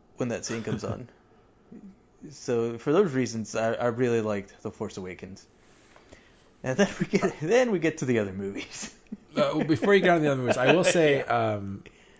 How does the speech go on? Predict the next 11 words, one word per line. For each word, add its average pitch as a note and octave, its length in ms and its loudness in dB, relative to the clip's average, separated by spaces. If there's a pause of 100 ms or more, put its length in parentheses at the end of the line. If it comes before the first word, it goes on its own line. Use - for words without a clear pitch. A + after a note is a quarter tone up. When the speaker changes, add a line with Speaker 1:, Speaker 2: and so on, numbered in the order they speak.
Speaker 2:
the A#2+ 400 4 (720)
the - 60 -10
Ben C4 180 10
moment A3+ 420 2
is, D#3 720 0
is D3 140 -6
okay. A#2 320 2
I B2 60 2
mean, A#2+ 160 2 (140)
the B2 80 -4
Ben, A#2+ 640 -2